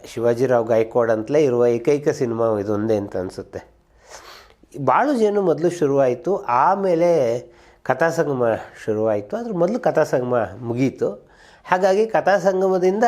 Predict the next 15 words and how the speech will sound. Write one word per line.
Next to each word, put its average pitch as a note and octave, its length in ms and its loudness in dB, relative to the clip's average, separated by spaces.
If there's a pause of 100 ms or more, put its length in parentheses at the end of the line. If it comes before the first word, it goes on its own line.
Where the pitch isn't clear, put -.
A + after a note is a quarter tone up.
(120)
ಮತ್ತೆ E3 720 0
ರಜನಿಕಾಂತ್ C#3+ 520 -2
ದೊಡ್ಡ B2+ 160 0
ಕಲಾವಿದರಾದರು. B2 1000 -2 (400)
ಬಾಳು G3 340 -2
ಜೇನು F3+ 240 -2
ನಂತರ G#3 480 -4
ತೆರೆಗೆ G#2+ 440 -6
ಬಂತು. F#2 520 -16 (520)
ಬಾಳು E3+ 200 2
ಜೇನಲ್ಲಿ G3 340 0
ಕೂಡ G3 200 -2
ರಜನಿಕಾಂತ್ C#3 640 -2
ತುಂಬ B2+ 220 -2
ಅದ್ಭುತವಾಗಿ A#2+ 880 -2